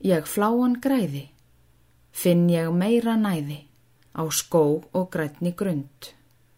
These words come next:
Þar er fastund fæti, fögur skógarlæti, svalt í ljúfum lund. Þó að þar þjóti snar, blær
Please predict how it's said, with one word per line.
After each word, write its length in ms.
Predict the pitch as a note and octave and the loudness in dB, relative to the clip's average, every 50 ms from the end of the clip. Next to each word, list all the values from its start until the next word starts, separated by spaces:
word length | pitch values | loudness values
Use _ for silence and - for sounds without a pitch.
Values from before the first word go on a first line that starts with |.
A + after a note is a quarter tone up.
| _ _ _ _ _ _ _ _ _ _ _ _ _ _ _ _ _ _ _ _ - | _ _ _ _ _ _ _ _ _ _ _ _ _ _ _ _ _ _ _ _ -2
Þar 300 | - A3+ A3+ A3 A3 A3 | 2 4 4 4 4 2
er 80 | G3+ | 0
fastund 640 | - - C4+ C#4+ - - - - D4 C#4+ C#4 C#4+ C#4+ | 0 -2 0 0 0 -2 2 8 8 8 8 8 4
fæti, 640 | - - B3+ B3+ B3+ B3 B3+ - - B3+ B3 A#3+ - _ _ _ _ _ _ - | -2 2 4 4 4 2 0 -2 0 0 0 0 -2 _ _ _ _ _ _ -12
fögur 600 | - - C#4 C#4+ C4+ A3+ D#3 D3 D3 - - - - _ _ _ _ | -6 0 4 6 6 6 4 0 -6 -8 -10 -20 -20 _ _ _ _
skógarlæti, 1040 | - - - - - E3+ D3+ D3 D3+ D#3+ E3 F3+ F#3+ F#3+ E3 - - - - D3+ C#3+ - _ _ _ _ _ _ _ _ _ _ _ _ - | -16 -16 -14 -6 -4 -2 -2 0 -2 -2 -2 -2 -2 -2 -4 -6 -8 -14 -14 -14 -14 -14 _ _ _ _ _ _ _ _ _ _ _ _ -8
svalt 580 | - - E3+ D#3 D#3 - - - - _ - - | -6 -4 -4 -4 -4 -6 -12 -16 -18 _ -14 -8
í 140 | A3 G#3+ G#3 | -4 -4 -2
ljúfum 460 | F3+ D#3+ D3+ D3 D3 E3 F3 F3+ F#3 | -2 -2 -2 -4 -2 -2 -2 -2 0
lund. 480 | F#3 E3+ C#3 C3+ C3 _ _ - - - - _ _ _ _ _ _ _ _ _ _ _ _ _ _ _ _ _ _ _ _ _ _ _ _ _ _ _ _ - - | 0 -2 -4 -6 -10 _ _ -20 -20 -20 -20 _ _ _ _ _ _ _ _ _ _ _ _ _ _ _ _ _ _ _ _ _ _ _ _ _ _ _ _ -12 -2
Þó 160 | - A3+ A#3 B3+ C4+ D4 D4+ | 2 4 6 6 6 6 4
að 120 | D4+ D4 - | 2 0 0
þar 300 | - C4+ C4+ C4+ C4 - - - | 2 2 4 2 2 -2 -12 -18
þjóti 560 | - - - B3+ B3 B3 C4 B3+ - - C#4+ - | -14 -6 0 2 4 4 2 0 -2 -2 -2 -2
snar, 480 | - - - B3+ G3 D3 C#3+ D3 - - - - - _ _ _ _ _ _ _ _ - | 0 2 2 2 2 2 -4 -6 -10 -16 -18 -18 -20 _ _ _ _ _ _ _ _ -2
blær 380 | D#3+ E3 D#3 D3+ D#3+ F3 F3+ | 0 0 2 2 0 -2 -2